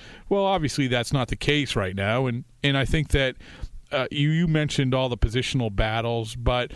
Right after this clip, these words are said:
also besides the positional battles, I think that even the guys who have settled positions, in a lot of cases, there are th-, things to prove, which wasn't even the case last year. You know, sure, Josh Beckett had something to prove, and he went out and proved it. But Kevin Youkilis,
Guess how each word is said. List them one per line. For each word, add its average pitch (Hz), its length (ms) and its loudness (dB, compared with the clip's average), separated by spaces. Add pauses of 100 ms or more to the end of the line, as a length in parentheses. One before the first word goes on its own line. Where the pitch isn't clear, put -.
(220)
also 202 400 2
besides 170 540 0
the 175 80 2
positional 139 500 0
battles, 104 540 -4 (340)
I 143 120 2
think 170 320 0
that 135 200 0
even 175 300 2
the 170 40 0
guys 143 360 0
who 127 140 2
have 123 200 0
settled 131 380 0
positions, 113 760 0 (560)
in 127 80 2
a 127 60 2
lot 151 180 2
of 208 80 -2
cases, 117 420 -2
there 143 120 2
are - 20 -12
th-, 156 240 -2
things 147 260 0
to 151 80 -4
prove, 214 300 0
which 147 160 0
wasn't 180 360 0
even 196 180 2
the 175 40 -2
case 185 280 0
last 208 360 0
year. - 120 -14 (400)
You 180 80 4
know, 190 120 2
sure, 214 300 0
Josh 175 340 0
Beckett 156 340 0
had 117 80 -6
something 139 260 0
to 127 60 0
prove, 139 260 2
and 160 80 2
he 143 60 2
went 139 160 0
out 147 100 -2
and 131 100 -10
proved 214 320 0
it. - 140 -12 (260)
But - 180 0
Kevin 185 340 2
Youkilis, - 580 -2